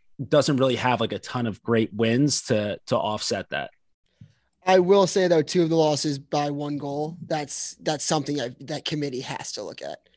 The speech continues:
Speaker 1: And again, it, it's Army Navy. So there's so much, like, you're gonna get Navy's
Speaker 2: Best
Speaker 1: best
Speaker 2: game.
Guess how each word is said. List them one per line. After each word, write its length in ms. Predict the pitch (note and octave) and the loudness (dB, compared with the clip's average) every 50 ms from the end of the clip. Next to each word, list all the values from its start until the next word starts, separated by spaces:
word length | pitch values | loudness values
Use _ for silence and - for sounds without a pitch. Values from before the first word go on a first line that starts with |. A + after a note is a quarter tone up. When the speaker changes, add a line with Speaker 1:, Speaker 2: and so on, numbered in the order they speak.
| _ _ _ _ _ _ _ _ _ _ _ _ _ _ _ _ - - - | _ _ _ _ _ _ _ _ _ _ _ _ _ _ _ _ -20 -8 2
Speaker 1:
And 80 | - C4+ | 4 6
again, 220 | C4 A3 A3 D#3+ | 8 8 8 6
it, 180 | D3 D3 C#3+ - | 6 2 0 2
it's 180 | - F3 D#3+ - | 4 4 6 8
Army 300 | F#3+ F3+ F#3+ F#3+ F#3+ F#3 | 8 8 8 8 8 8
Navy. 300 | F3 E3 D#3+ C3+ A#2 A2+ | 8 8 6 6 4 2
So 180 | G#2+ - C#3 B2 | 2 2 2 4
there's 200 | C3+ C3+ A#2 - | 4 2 2 2
so 220 | - - D3+ D3+ | 2 2 2 2
much, 180 | D#3 D#3 D3 - | 2 2 0 0
like, 180 | E3 D#3 B2+ A#2+ | 0 0 0 0
you're 120 | D3+ E3+ | -2 0
gonna 220 | D3 F3 E3+ E3+ | 2 2 2 2
get 400 | D#3 A#2 G2+ - D3+ D3 D3 - _ _ _ _ _ _ _ _ _ _ _ - | 0 -4 -2 0 0 0 0 -2 _ _ _ _ _ _ _ _ _ _ _ -10
Navy's 680 | D3 C#3 C#3+ D3 D3 C#3 B2 C#3 C3+ C3 A#2+ G#2+ G2+ G2 G2 _ _ _ _ - | -6 -4 -2 0 0 0 0 0 -2 -2 -2 -4 -8 -12 -18 _ _ _ _ 2
Speaker 2:
Best 20 | |
Speaker 1:
best 320 | - F#3+ F#3 F3 - - | 4 6 6 6 6 4
Speaker 2:
game. 220 | - F#3 D#3+ C3+ | 2 2 2 2